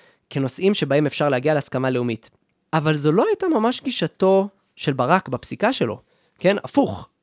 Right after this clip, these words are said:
במבחן התוצאה, בית המשפט של ברק התעלם מהסכמה <laughs> לאומית במקרה הטוב,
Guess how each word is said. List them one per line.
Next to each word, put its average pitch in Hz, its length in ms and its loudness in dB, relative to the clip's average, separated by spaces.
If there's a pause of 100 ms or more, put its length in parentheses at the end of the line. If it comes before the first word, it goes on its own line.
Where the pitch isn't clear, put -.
(140)
במבחן 139 400 0
התוצאה, 190 600 2 (440)
בית 175 120 2
המשפט 214 280 0
של 202 100 -6
ברק 175 320 2 (300)
התעלם 208 560 4 (200)
מהסכמה 170 500 0
<laughs> 214 40 4
לאומית 170 420 4 (220)
במקרה 143 360 0
הטוב, 131 300 -2